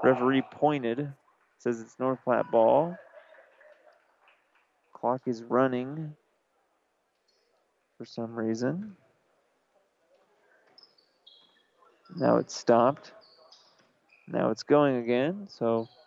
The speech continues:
a little bit of a malfunction there, but it's five seconds that we ro-, really don't need in this game. A nifty shot by Kaminsky. Ryan gets his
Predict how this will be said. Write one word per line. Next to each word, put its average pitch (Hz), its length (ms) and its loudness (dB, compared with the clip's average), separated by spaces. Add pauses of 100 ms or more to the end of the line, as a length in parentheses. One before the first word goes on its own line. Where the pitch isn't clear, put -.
(300)
a - 60 -2
little 131 140 4
bit 120 120 2
of 120 60 0
a 120 40 -10
malfunction 123 680 0
there, 139 220 0
but 123 240 0 (640)
it's - 80 -20
five 120 240 4
seconds 123 380 2
that 117 120 4
we 127 140 2
ro-, 127 180 6
really 120 220 2
don't 127 240 2
need 135 180 0
in 131 120 -2
this 127 180 -4
game. 165 420 -2
A 123 200 4
nifty 139 520 2 (640)
shot 143 240 2
by 127 160 6
Kaminsky. 127 800 -2 (640)
Ryan 123 400 0
gets 127 240 -4
his 120 340 -2